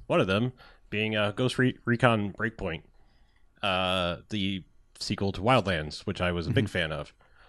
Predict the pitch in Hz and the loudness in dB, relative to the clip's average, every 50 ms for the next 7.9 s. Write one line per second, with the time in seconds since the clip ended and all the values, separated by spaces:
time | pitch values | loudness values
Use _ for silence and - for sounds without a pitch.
0 | - - - - 87 95 92 92 92 90 90 - - - 65 85 110 101 92 - | -20 -20 -14 -6 -2 0 2 2 2 2 0 -2 -6 -12 -8 -6 -6 -4 0 2
1 | 143 196 190 - 165 139 117 - - 127 120 113 - - 117 107 101 98 98 92 | 2 2 4 6 4 4 4 4 4 4 4 4 4 0 0 0 2 2 2 2
2 | 101 - - _ _ _ _ _ _ - - - 208 208 196 175 143 143 - 160 | 0 -2 -6 _ _ _ _ _ _ -8 2 4 6 6 6 6 4 0 -2 -4
3 | - - 156 156 156 151 165 175 165 - 90 80 - - _ _ - - 117 - | -2 0 0 2 2 2 2 2 2 0 -4 -8 -8 -12 _ _ -6 -6 -2 2
4 | 120 117 117 113 110 107 - - - - 117 113 92 110 117 110 107 98 - - | 2 4 4 4 2 0 -4 -6 -4 -4 -4 -4 -2 -2 -2 -2 -2 -2 -4 -6
5 | - - - - - _ _ _ - _ _ _ _ - 104 - - 123 139 147 | -8 -8 -12 -18 -20 _ _ _ -20 _ _ _ _ -18 -6 2 4 6 6 8
6 | 147 143 - - - 151 135 - 135 123 120 120 117 117 - - 127 120 117 117 | 8 6 6 6 6 6 6 6 4 2 4 4 4 2 2 2 2 4 4 4
7 | 104 117 110 - 120 117 123 123 120 131 135 131 - - 131 113 110 - | 2 0 -2 -2 -2 -2 0 4 6 6 6 4 4 2 2 2 2 0